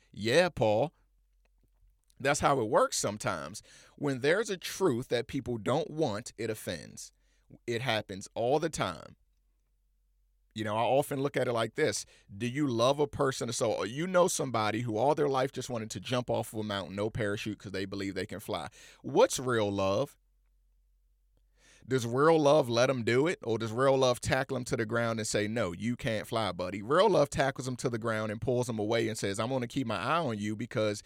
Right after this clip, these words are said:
until I can convince you, you cannot fly." That's real love. But the foolish society says,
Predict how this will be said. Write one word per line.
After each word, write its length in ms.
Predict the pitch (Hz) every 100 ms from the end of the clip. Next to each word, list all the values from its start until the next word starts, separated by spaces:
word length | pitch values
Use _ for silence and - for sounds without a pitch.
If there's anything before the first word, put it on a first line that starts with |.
| - -
until 380 | 120 - 147
I 80 | 117
can 200 | - 127
convince 440 | 139 113 160 - -
you, 220 | 123 135 -
you 240 | - 127 160
cannot 420 | - 131 107 101
fly." 360 | - 98 57 - _ _ _
That's 280 | - 135 -
real 260 | 120 151 135
love. 320 | 87 85 85 - - -
But 340 | - 131 120 -
the 180 | 117 120
foolish 440 | - 170 165 147
society 500 | - 127 160 202 226
says, 440 | 151 - 127 135